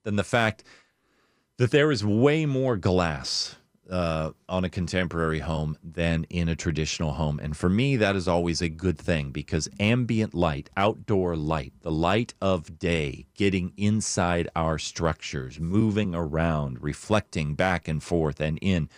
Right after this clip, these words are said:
nothing better. Light and views, light, light, and more light. And so there is a lot of glass in a contemporary structure. There certainly should be, uh, because that's the whole point. We are using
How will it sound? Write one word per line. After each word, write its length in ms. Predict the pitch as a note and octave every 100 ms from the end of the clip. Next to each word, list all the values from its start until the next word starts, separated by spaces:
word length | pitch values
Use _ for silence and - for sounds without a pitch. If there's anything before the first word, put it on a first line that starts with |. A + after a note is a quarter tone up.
| - _ _
nothing 600 | F2+ F#2+ G#2 F#2+ E2+ C#2 C2
better. 320 | C#2 A#1+ - _ _
Light 440 | E2 F2+ A2 A2 -
and 180 | F#2 E2
views, 480 | D2 D#2 C#2 A#1+ -
light, 360 | D2+ F#2 A#2 -
light, 300 | F2+ F2+ -
and 140 | F2
more 240 | D#2+ D#2+ D#2+
light. 280 | D#2 C2 -
And 180 | E2 D2+
so 200 | G2+ F2
there 200 | G#2+ C#3
is 80 | B2+
a 60 |
lot 320 | C#3+ E3+ G3
of 100 | F3+
glass 580 | D3 G3 F3 F#2+ - - _ -
in 120 | G2+
a 40 |
contemporary 720 | F#2+ F#2+ F2+ F#2 E2 F2 D#2+ D#2+
structure. 460 | - G#2 - A#2+
There 140 | G2 D#2+
certainly 480 | B2 A#2 F#2+ F#2+
should 280 | F2+ A#2+ A2
be, 220 | F#2 F#2 - - _ _ _ -
uh, 240 | G#2+ G2+
because 280 | A2 B2+ A2+
that's 240 | C3+ C3+
the 100 | C3
whole 180 | A#2+ A#2+
point. 340 | - C#3 F2+
We 160 | D#2 G2
are 60 | G2
using 520 | G2 A#2 G2 G2+